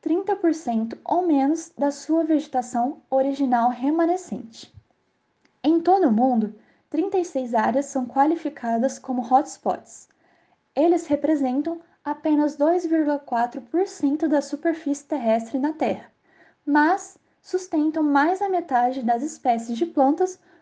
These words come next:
no mundo como endêmicas, ou seja, espécies que não são encontradas em nenhum outro lugar, e quase quarenta e três por cento de espécies de pássaros, mamíferos, répteis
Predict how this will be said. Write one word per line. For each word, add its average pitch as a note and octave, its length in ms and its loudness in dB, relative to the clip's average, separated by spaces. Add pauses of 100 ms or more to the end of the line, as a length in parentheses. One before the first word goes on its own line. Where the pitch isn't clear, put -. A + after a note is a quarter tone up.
(100)
no F4+ 220 0
mundo D4 280 2
como C#4+ 260 -2
endêmicas, C4+ 800 -2 (360)
ou D4+ 180 2
seja, G3 500 -2 (140)
espécies D4+ 560 -4
que - 120 -10
não D#4 200 0
são E4 200 -2
encontradas C#4 680 0
em C#4 120 2
nenhum B3+ 380 0
outro A#3 300 -2
lugar, C4+ 400 -2 (580)
e E4+ 80 0
quase C4 420 2
quarenta C4 420 0
e G4 60 -4
três D4 280 -2
por D#4 160 -2
cento C#4+ 540 -4 (360)
de C#4 100 0
espécies A3 500 -2
de D4+ 100 -6
pássaros, D4+ 680 0 (340)
mamíferos, D#4 680 0 (240)
répteis D4 600 0